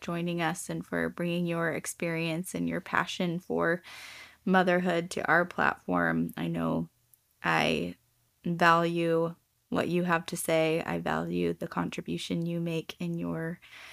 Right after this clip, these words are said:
motherhood and how that has influenced me as a mother, and I know has influenced many women with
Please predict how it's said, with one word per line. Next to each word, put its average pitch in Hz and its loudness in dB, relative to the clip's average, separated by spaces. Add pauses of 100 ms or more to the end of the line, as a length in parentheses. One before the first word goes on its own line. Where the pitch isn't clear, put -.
(300)
motherhood 190 6
and 170 0
how 170 2
that 165 4
has 175 0
influenced 165 -4 (360)
me 185 2
as 185 2
a 180 4
mother, 170 2
and 156 0 (180)
I 160 2
know 160 2
has 156 -2
influenced 160 -2
many 156 0
women 156 0 (120)
with - -8